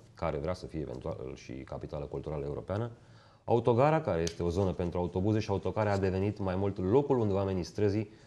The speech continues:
își găsesc adăpost care să-i ferească iarna de ger și vara de caniculă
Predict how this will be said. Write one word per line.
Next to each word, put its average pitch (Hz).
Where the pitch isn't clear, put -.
își 87
găsesc 95
adăpost 87
care 85
să-i 85
ferească 85
iarna 82
de 76
ger 107
și 113
vara 90
de 82
caniculă 113